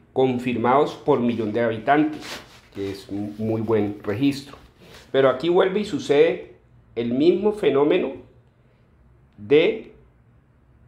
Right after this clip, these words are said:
eh, Inglaterra. Se llama break, creo que es sin la C,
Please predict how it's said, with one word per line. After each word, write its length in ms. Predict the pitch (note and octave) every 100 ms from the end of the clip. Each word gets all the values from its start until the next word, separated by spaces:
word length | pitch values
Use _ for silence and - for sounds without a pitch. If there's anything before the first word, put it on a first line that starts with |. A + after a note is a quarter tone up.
| _ _ _ _ _
eh, 400 | A#2 A#2 A#2 -
Inglaterra. 760 | A#2 A#2 A2 A2 C3+ C3 F2 - - - _ - - - - -
Se 120 | A2
llama 360 | A2+ B2 B2+ G#2+
break, 540 | A2 C3 D3+ E3+ - - - _ - _ _ _ - _ _ - - - -
creo 140 | F#2
que 100 | F#2
es 100 | G#2+
sin 180 | - A2+
la 140 | G#2 D#2+
C, 380 | B2+ B2 -